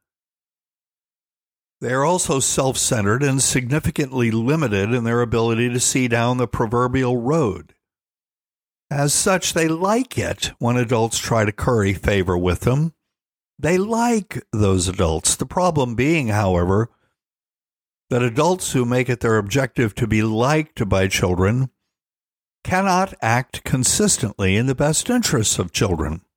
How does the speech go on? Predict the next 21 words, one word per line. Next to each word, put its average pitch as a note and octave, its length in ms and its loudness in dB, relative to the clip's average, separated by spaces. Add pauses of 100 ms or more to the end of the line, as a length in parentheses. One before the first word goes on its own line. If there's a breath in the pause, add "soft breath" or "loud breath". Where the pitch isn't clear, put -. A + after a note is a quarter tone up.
(1400)
Now, C#3+ 100 -2
why C#3+ 220 2
is C#3+ 180 -2
that? F#3 440 -2 (840)
Because F#3+ 320 0
children, C3+ 540 0
for B2+ 160 -4
the B2+ 80 0
reasons D3+ 560 0
just D3+ 340 0
enumerated, B2 800 2
are B2+ 440 0
incapable C#3 1200 0
of B2 180 0
understanding C#3 1120 2 (760)
what C3+ 380 0 (100)
is E3 380 0
in A#2+ 300 0
their A2+ 280 2
best G2+ 540 -2
interests. - 600 0